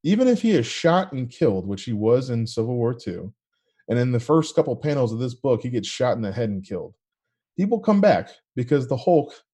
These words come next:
cannot die and will not let him die. And he wants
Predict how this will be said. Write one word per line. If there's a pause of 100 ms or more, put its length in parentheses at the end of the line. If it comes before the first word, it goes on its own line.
(580)
cannot
die
and
will
not
let
him
die. (580)
And
he
wants